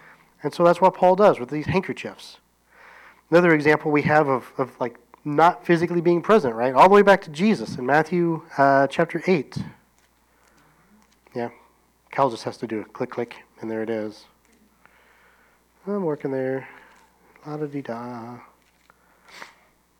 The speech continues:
Matthew eight, five through thirteen.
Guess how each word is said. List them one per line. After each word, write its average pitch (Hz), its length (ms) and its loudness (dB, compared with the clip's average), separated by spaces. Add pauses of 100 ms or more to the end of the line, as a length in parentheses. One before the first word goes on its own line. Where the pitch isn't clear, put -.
(720)
Matthew 156 280 -2
eight, 135 480 0 (1040)
five 151 220 6
through 156 160 -2
thirteen. 123 500 -6